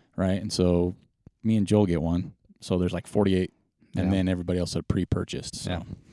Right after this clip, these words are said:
Speaker 1: Jump on that. We do have a couple hoodies left in some random sizes,
Speaker 2: Yep.
Speaker 1: um, and, of course, all our other swag. You know, our Boco hat sale is still
Speaker 2: Buffs.
Speaker 1: going on.
Speaker 2: You need a
Speaker 1: Buff,
Speaker 2: buff.
Speaker 1: buff for this time of year is, like, it has to be part of your running, right?
Speaker 2: Yeah.
Speaker 1: You need
Speaker 2: I,
Speaker 1: a
Speaker 2: I
Speaker 1: buff.
Speaker 2: really wear,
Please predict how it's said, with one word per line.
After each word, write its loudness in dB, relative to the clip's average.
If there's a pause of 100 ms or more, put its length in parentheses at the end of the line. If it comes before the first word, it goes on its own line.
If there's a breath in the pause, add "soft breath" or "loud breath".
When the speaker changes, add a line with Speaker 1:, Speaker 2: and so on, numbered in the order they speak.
(640 loud breath)
Speaker 1:
Jump 6
on 10
that. 8
We 4
do 10
have 8
a 4
couple 8
hoodies 8
left 0
in 2
some 0
random 4
sizes, 2 (120)
Speaker 2:
Yep. 2
Speaker 1:
um, 0
and, 4
of -20
course, 6
all 6
our 8
other 6
swag. 0
You -2
know, 2
our 2
Boco 2
hat 2
sale 2
is 2
still 2
Speaker 2:
Buffs. 2
Speaker 1:
going 6
on. 4
Speaker 2:
You 6
need 8
a 8
Speaker 1:
Buff, 4
Speaker 2:
buff. -4
Speaker 1:
buff 0
for -2
this 0
time 2
of 4
year -2
is, -8
like, -2 (120)
it -16
has -8
to -8
be 0
part 0
of 0
your 2
running, 0 (440)
right? -2
Speaker 2:
Yeah. -6
Speaker 1:
You 0
need 4
Speaker 2:
I, 6
Speaker 1:
a 4
Speaker 2:
I 6
Speaker 1:
buff. 4
Speaker 2:
really 4
wear, 0